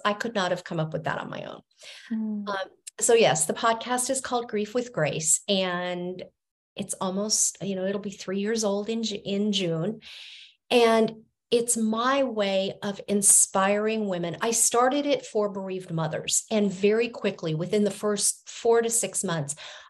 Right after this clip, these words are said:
Speaker 1: I was getting emails from women who, uh, don't even have children at all, let alone they're not bereaved mothers, but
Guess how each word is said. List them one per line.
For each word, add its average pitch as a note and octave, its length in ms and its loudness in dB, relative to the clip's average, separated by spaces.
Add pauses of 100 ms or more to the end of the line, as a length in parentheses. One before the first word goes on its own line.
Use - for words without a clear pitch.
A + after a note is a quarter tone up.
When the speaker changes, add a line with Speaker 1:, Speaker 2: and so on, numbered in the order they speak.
Speaker 1:
I C4+ 100 4
was D4 180 2
getting G3+ 260 2
emails G3 480 2
from F#3 220 -4
women F#3 260 -2
who, F#3 420 -2 (1000)
uh, G#3 60 4
don't B3+ 260 6
even A#3+ 180 4
have G#3+ 220 0
children G#3+ 380 2
at F#3 120 0
all, A3 280 2
let F#3 140 2
alone F#3 280 -2
they're F3+ 140 -6
not F3 220 -6
bereaved F3 360 -4
mothers, G3 400 -2
but - 420 0